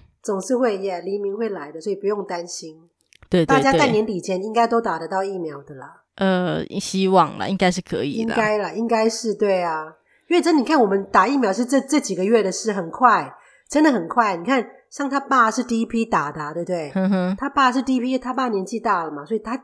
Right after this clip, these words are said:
Speaker 1: 他爸第一批打是几月啊？但是他爸也是明，明天才去打第二剂哦。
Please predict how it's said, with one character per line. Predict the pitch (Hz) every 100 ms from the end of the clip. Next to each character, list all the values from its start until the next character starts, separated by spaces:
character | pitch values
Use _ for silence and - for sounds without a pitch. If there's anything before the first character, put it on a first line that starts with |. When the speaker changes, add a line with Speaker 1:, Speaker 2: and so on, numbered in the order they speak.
| _
Speaker 1:
他 | 240 262
爸 | 277 240
第 | 240 240
一 |
批 | 240 247 240
打 | 196 160
是 | - 233
几 | 214 165 147
月 | 196 170
啊？ | 135 135 _ - _ _ _ _ _
但 | -
是 | 277
他 | 269 277
爸 | 285 202
也 |
是 | - 240
明， | 202 180 196 196
明 | 196 208
天 | 247 247
才 | 202
去 | 220
打 | 196 143
第 | 208 190
二 | 175
剂 | - 185 165
哦。 | 143 139